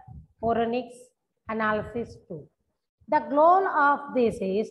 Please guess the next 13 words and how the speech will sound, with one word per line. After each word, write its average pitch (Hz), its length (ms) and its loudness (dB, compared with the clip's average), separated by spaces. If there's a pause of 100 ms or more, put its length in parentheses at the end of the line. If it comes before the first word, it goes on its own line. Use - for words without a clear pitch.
to 311 120 0
extract 320 760 0
from 269 240 2
the 226 80 2
internet 240 680 -2
traffic 202 560 -4
capture 196 600 -4 (500)
the 277 80 0 (100)
applications 269 840 0
which - 240 -8
can 202 240 -4
be 240 260 -4
constrained. 180 640 -4